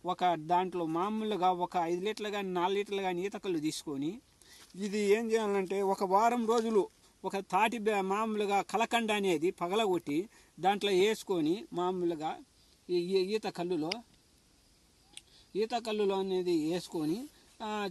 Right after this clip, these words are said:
చాలా వరకు ఒక, ఒక వారం రోజులు ఒక డబ్బాలో కానీ ఒక దేంట్లో అయినా కానీ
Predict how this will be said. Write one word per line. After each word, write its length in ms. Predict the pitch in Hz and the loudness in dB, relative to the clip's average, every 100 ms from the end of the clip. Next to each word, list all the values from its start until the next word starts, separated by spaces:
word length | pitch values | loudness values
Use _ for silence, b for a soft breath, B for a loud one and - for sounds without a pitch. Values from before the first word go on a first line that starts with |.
| - | 0
చాలా 260 | 190 226 226 | 2 4 4
వరకు 420 | 226 208 208 190 | 2 -2 -2 -2
ఒక, 120 | 185 | -2
ఒక 220 | 190 175 | -2 -2
వారం 480 | 175 170 185 208 214 | -2 2 2 2 0
రోజులు 320 | 190 170 175 | -2 -2 -2
ఒక 160 | 165 156 | -2 -6
డబ్బాలో 540 | 147 156 165 180 175 | -4 -4 -2 0 0
కానీ 320 | 160 156 170 180 | 0 -2 -2 -4
ఒక 200 | 147 151 | -6 -10
దేంట్లో 400 | 127 156 180 196 | -6 -6 -4 -4
అయినా 160 | 190 | -2
కానీ 340 | 180 170 175 | -2 -2 -4